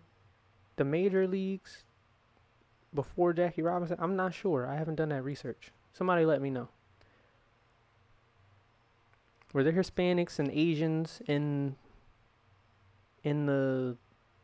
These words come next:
the major, in Major League Baseball before, you know,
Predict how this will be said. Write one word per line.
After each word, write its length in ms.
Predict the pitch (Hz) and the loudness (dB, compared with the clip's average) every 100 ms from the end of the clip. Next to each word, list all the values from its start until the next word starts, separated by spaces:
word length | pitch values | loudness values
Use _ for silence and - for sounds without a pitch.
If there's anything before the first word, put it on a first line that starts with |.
| _ - | _ -4
the 80 | 127 | 0
major, 380 | 135 151 147 143 | 2 2 2 0
in 180 | 143 143 | 0 2
Major 280 | 151 160 156 | 2 4 2
League 180 | 151 | 2
Baseball 500 | 147 143 - 135 127 | 2 0 -2 -8 -6
before, 680 | 120 127 - 135 131 127 131 - _ _ - - - _ _ _ _ _ _ _ _ - | -4 -2 2 4 4 2 -4 -12 _ _ -20 -20 -20 _ _ _ _ _ _ _ _ -6
you 120 | 135 | -4
know, 200 | 120 120 | -4 -6